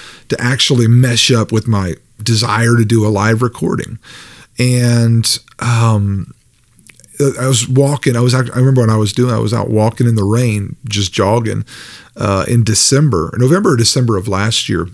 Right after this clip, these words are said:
And, uh, it would, it would have been twenty-two. And the thought hit me: Well, why not try and do a live recording in Sydney but also don't just do a live recording,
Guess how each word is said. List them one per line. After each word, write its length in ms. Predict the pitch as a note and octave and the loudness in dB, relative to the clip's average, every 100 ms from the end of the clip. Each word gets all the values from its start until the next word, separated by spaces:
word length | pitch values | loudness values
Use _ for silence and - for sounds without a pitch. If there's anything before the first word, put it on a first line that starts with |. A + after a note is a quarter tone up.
| - | -6
And, 500 | A#2 A#2 A2+ G#2 F#2+ - _ _ _ _ _ - - - | -4 0 0 -2 -4 -10 _ _ _ _ _ -14 -14 -8
uh, 280 | G#2+ G2+ F#2 | -4 -2 -2
it 60 | - | -4
would, 140 | G#2+ | -4
it 20 | - | 0
would 80 | A2 | 0
have 60 | |
been 100 | G2+ | 0
twenty-two. 540 | G#2 A#2 A2+ - A2 G#2 - - - - - | -2 -2 -2 0 -2 -2 -8 -18 -18 -20 -6
And 140 | C#3+ C3+ | -2 0
the 60 | |
thought 280 | A#2+ F3 F#3+ | 0 0 2
hit 160 | C#3+ C#3+ | 2 2
me: 140 | C3 | 2
Well, 320 | A#2 C3+ - - _ _ _ _ _ _ _ _ _ _ _ _ _ _ - | 2 2 0 -4 _ _ _ _ _ _ _ _ _ _ _ _ _ _ -16
why 640 | A2 - - C#3 C#3 F#3+ | -14 -14 -8 -6 -2 0
not 440 | G#3+ D#3+ A#2 B2 - _ _ _ _ _ - | 2 2 0 -4 -8 _ _ _ _ _ -8
try 340 | - B2+ C3+ | -2 0 2
and 180 | C#3 B2+ | 2 4
do 200 | B2+ A2 | 4 2
a 20 | |
live 460 | G2 G2+ G#2+ A#2+ B2+ | 2 0 0 0 -2
recording 640 | A#2+ - - A2 A#2 A#2 | -4 -6 -4 -2 -2 -2
in 160 | G2+ G2 | -6 -4
Sydney 800 | - - G3 F#3 F2 D2 A2+ A#2+ _ _ _ _ _ _ _ - | -2 0 0 -2 -4 -6 -10 -14 _ _ _ _ _ _ _ -2
but 240 | C3+ D3+ C#3+ | 0 2 2
also 560 | D#3 F#3+ G3+ - B2 | 2 4 2 2 0
don't 360 | A2 D#3 E3 E3+ | 0 0 0 -2
just 280 | E3+ A#2+ A2+ | -2 -2 0
do 220 | D#3 F3 | 2 2
a 20 | |
live 380 | A#2+ B2+ C3 E2 | 2 0 -4 -4
recording, 640 | D#2+ - E3+ G3+ A#2 G#2 | -8 -2 0 2 2 -2